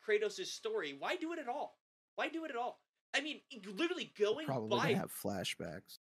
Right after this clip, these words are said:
Speaker 1: Oh my God, dude! Fuck that shit. I hate that. Didn't they do that in The Witcher too? Like, didn't The Witcher start out not where The
Speaker 2: Yeah.
Speaker 1: Witcher actually started? And, ah, dude, that shit's so
Speaker 2: In
Speaker 1: dumb.
Speaker 2: The, The Witcher season one was literally two timelines at once. It was literally showing you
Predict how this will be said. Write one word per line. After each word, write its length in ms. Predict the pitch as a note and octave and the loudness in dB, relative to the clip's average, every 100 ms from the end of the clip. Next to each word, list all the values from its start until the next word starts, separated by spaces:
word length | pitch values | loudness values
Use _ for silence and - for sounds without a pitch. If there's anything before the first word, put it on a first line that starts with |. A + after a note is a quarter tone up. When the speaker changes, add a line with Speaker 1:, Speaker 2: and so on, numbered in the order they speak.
| _ D4 | _ 6
Speaker 1:
Oh 180 | - | 8
my 140 | - - - | 6 0 -2
God, 400 | C4 - - G3 | 6 10 10 6
dude! 200 | E3 C#3 - - | -2 -12 -14 -6
Fuck 260 | G#3+ D4 - | -2 -2 -4
that 240 | E3+ F3+ F#3+ | -4 -4 -2
shit. 280 | - C#3+ A2+ _ _ - | -4 -4 -6 _ _ -4
I 60 | |
hate 340 | D#3+ - C4+ C#4 | -4 0 -2 0
that. 180 | - C3 | -4 -2
Didn't 140 | G#3 C#4 | -4 -6
they 100 | C#4+ | -6
do 140 | A#3+ | 0
that 160 | A#3+ A#3 | 0 0
in 40 | |
The 80 | F#3 | -2
Witcher 400 | C#3 D#3+ E3+ F3+ | -4 -6 -6 -8
too? 360 | - C#3+ D#3 - _ - | -10 -10 -12 -16 _ -6
Like, 120 | F#3 | -2
didn't 200 | A3+ C4+ | -2 -2
The 100 | C4+ | -4
Witcher 340 | D3+ D#3+ G#3+ G#3 | -4 -6 -6 -8
start 340 | - G3+ F#3 | -2 2 2
out 200 | F#3 F3 | 0 0
not 200 | D#3 F3 | 0 2
where 100 | F3+ | 0
The 60 | F3 | 0
Speaker 2:
Yeah. 100 | E3+ | -2
Speaker 1:
Witcher 240 | G#2 F3 | -2 -4
actually 220 | E3 - | -6 -6
started? 320 | F3+ E3+ E3+ F3 | -8 -6 -6 -6
And, 100 | D3 C#3 - D#3+ A3 | -12 -20 -16 -4 8
ah, 320 | B3 A#3+ D#3+ | 10 10 6
dude, 160 | D#3+ E3 - _ - | 0 -4 -6 _ -8
that 100 | F3+ | -6
shit's 220 | - - | -6 -6
so 160 | - F#3+ | -2 2
Speaker 2:
In 120 | F#3+ | 4
Speaker 1:
dumb. 240 | G#3 G3+ F3+ | 4 2 2
Speaker 2:
The, 60 | |
The 100 | F#3 | 2
Witcher 420 | E3+ G3 B3 C4 | 4 2 2 0
season 500 | A3+ - G#3 F#3 E3 | 0 0 2 2 4
one 240 | D#3 E3+ E3+ | 4 2 2
was 220 | D3+ C#3 | 0 2
literally 380 | D#3 D#3 D3 C3 | 0 2 0 0
two 260 | - F3 | 0 0
timelines 680 | D#3 - D#3 D3+ C#3+ C3+ B2+ | 0 0 0 0 0 -2 -2
at 160 | B2 F#2 | -2 -2
once. 460 | A2 A#2+ A2+ F2 | -2 -2 -2 -4
It 140 | - B2 | -4 -2
was 180 | B2+ C3 | 0 0
literally 320 | D#3 E3+ D3+ | 2 2 2
showing 540 | - - D#3+ D#3 D3+ | 0 0 2 2 2
you 340 | D3 D3 D3 | 4 4 2